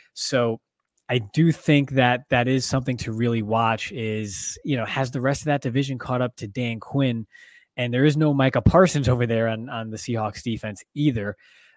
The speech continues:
Um, so yes, culturally it's a fit. Um, you know, the,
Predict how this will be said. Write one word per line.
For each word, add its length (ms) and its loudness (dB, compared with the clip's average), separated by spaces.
Um, 460 -8
so 440 2
yes, 320 2
culturally 560 4
it's 120 -2
a 40 -2
fit. 400 0
Um, 640 -6
you 120 -6
know, 120 -4
the, 460 -12